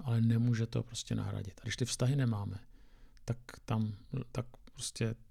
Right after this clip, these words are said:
to nemáme ty hluboké otázky s kým řešit. Tak já jsem začal tady to své povídání takovou tragikomickou zkušeností z jakéhosi koncilu, se to tak dobře řekne, no, to bylo v Rusku před více jak sto lety.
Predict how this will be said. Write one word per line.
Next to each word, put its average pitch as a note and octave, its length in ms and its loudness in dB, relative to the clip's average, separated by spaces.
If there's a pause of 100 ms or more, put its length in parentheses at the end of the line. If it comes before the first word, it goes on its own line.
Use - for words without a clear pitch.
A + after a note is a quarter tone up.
(1500)
to C3+ 100 4
nemáme A#2 360 6
ty - 220 -4
hluboké A#2 320 4
otázky A2+ 360 0
s - 60 -4
kým A2 160 -2
řešit. - 340 -6 (4000)
Tak C#3+ 120 10
já D#3+ 120 12
jsem G#3 180 12
začal F#3+ 360 12
tady F3 180 8
to D#3+ 120 8
své E3+ 200 10
povídání D3+ 720 10
takovou C3 340 4 (160)
tragikomickou C3 800 6
zkušeností C3 680 4
z A#2+ 40 6
jakéhosi B2+ 460 4
koncilu, B2 680 4
se - 100 -2
to B2 100 2
tak A#2 140 6
dobře A2+ 220 6
řekne, A2+ 220 4
no, A#2+ 60 8
to B2 80 8
bylo A#2 180 6
v - 20 2
Rusku A2 340 2
před A#2 180 -2
více A2 220 0
jak A#2+ 80 0
sto - 180 -2
lety. A#2 340 0